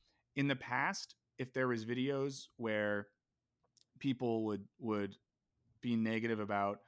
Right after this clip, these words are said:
you know, me or my performance or whatever, sometimes in the past it was like, "Well, you know what? It was a script that was written by a team of people, and I read it off the prompter, and even if people hate it, that's not, like, me." But the more that I've put, I think, myself, my personality, my sense of humor, my perspective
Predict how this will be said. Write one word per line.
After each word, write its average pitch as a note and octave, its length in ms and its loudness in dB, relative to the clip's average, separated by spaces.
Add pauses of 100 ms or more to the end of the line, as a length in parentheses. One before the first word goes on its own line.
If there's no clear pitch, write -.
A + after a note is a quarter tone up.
(400)
you A#2 120 2
know, G#2+ 280 2
me A2+ 420 2
or A2 80 0
my A2 240 0
performance A2 580 -4
or A2 80 -6
whatever, C3+ 420 0 (340)
sometimes D4+ 280 4
in F3 60 2
the C#3 80 0
past E3+ 280 2
it C#3 40 -4
was A2+ 120 -4
like, G#2 160 -2
"Well, G#2+ 120 -4
you G#2 80 0
know D#3+ 120 0
what? E3+ 280 2
It A#2+ 60 -2
was A2+ 160 0
a G2+ 40 -6
script - 480 -6
that C3+ 80 -4
was A2 140 -6
written C#3+ 160 -6
by B2 140 -2
a G2+ 60 -4
team G3 280 -6
of E3 120 -8
people, C3+ 460 -6 (180)
and A2+ 100 -2
I G#2+ 60 0
read B2+ 220 0
it F3 80 0
off E3 200 0
the C#3+ 80 -6
prompter, A2+ 640 -2 (240)
and A2+ 100 0
even F3 160 2
if F3+ 40 -4
people E3 240 0
hate C3 220 2
it, G#2 140 0
that's A#2 180 -2
not, B2+ 240 0
like, G#2 220 -2
me." G2+ 460 -2 (360)
But C3 160 0
the C3+ 80 0
more C3 460 0
that C#3+ 100 -4
I've A#2 340 0
put, A#2+ 320 0 (100)
I A#2+ 80 -2
think, A#2+ 140 -4
myself, A2+ 560 -2
my A2 100 -8
personality, G#2 600 -4
my G2+ 120 -6
sense G#2 240 -8
of G2 80 -16
humor, G2+ 260 -6
my G2 160 -4
perspective A2 680 -2